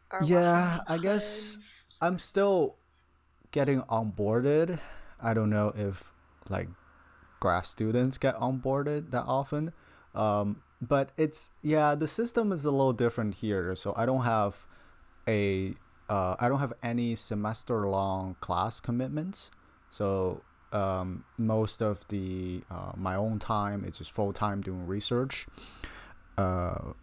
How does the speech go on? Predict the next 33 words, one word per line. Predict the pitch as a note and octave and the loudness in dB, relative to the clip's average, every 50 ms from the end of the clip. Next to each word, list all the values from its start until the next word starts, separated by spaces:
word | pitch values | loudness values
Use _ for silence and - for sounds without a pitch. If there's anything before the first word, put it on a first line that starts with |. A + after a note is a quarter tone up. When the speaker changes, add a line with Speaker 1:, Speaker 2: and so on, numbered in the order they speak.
| - - - | -18 -10 -6
Speaker 2:
so | - - A#2 A2 G#2+ G#2+ G#2 G2+ G2+ - - - - | -2 2 4 4 4 4 4 2 0 -2 -6 -6 -2
I, | A2 G#2+ G#2+ G2+ G#2 | 0 0 2 2 0
I've | G#2 F#2 | -2 0
been | - G#2+ G2+ G2 | 0 0 -2 0
trying | - - A#2+ A#2 A2+ | 2 2 4 4 4
to | A2 A2 | 2 2
get | G2 A#2 A2 - | 2 2 0 2
onboarded | G2+ G2+ G2+ F#2+ G#2+ G2+ G#2 G2+ G2+ G2+ G2 F#2+ | 0 -2 -2 0 2 2 2 2 2 0 -2 -2
and | F#2 F2+ F2+ | -4 -4 -6
get | F#2 F2+ - - | -8 -8 -10 -8
trained | - - A#2+ A#2+ A#2+ A2+ | -4 -2 -2 0 0 0
on | A2 A2 G#2+ G#2+ G#2 G#2 G2 G2+ G2 | 0 0 0 -2 -4 -4 -6 -8 -6
using | G2+ G2 F#2 E2+ F2+ F2+ F2+ | -6 -4 -4 -4 -4 -6 -6
the | F2 | -8
equipment, | E2 - - C#3+ C#3 C#3 C#3 C3+ C3 C3 C3+ C3+ - - - | -6 -2 -2 -2 0 2 0 2 2 2 2 0 -2 -4 -6
design | - F#2+ E2+ F#2+ F2+ F2+ F2+ | -6 -4 -2 -2 -2 -2 -2
some | - - F2+ F2+ F2 F2 E2+ - | -4 -4 -4 -4 -4 -4 -6 -6
preliminary | - - G2 F#2+ F#2+ F#2+ F#2 F#2 F2+ F2+ | -4 -4 -2 -2 0 0 0 0 0 -2
experiments. | F2 - - - - - C3 C#3 C#3 C3+ C3+ C3+ C#3+ C#3+ - - - - - - - - - - - - _ _ - | -2 -6 -8 -8 -4 0 0 2 2 2 2 2 0 -2 -4 -6 -8 -12 -16 -20 -20 -20 -20 -20 -20 -20 _ _ -4
Um, | G2 F#2+ F#2 F#2 F#2 F2+ F#2 F#2 F2+ F2 - | -2 -2 0 -2 -2 -4 -4 -6 -6 -6 -2
yeah, | - B2 C#3 D#3+ D3+ B2 - | 0 2 4 4 4 4 2
I've | - A2+ - - - | 0 -4 -4 -2 -2
been | B2+ B2 C3+ | -2 -2 -2
to, | - - C#3 B2 A#2 A2 G#2+ - - | -2 0 0 2 2 0 0 -2 -4
I've | B2 A2 - | -6 -6 -2
been | - C#3+ C#3+ | -2 -2 0
to | C3+ C#3 | 0 0
the | B2 G#2+ | -2 0
lab | G2+ G2+ G2 F#2+ F#2 F#2 - | 0 2 2 2 0 -2 -4
a | - | -6
little | F#2 F#2+ F#2+ F#2 F#2 F#2+ | -6 -6 -6 -6 -6 -6
bit, | F#2 E2+ G2 F#2 F#2 F#2 F#2+ G#2 | -4 -4 -4 -4 -4 -4 -6 -8
not | - G2 F#2 E2+ - - | -6 -4 -4 -4 -4 -8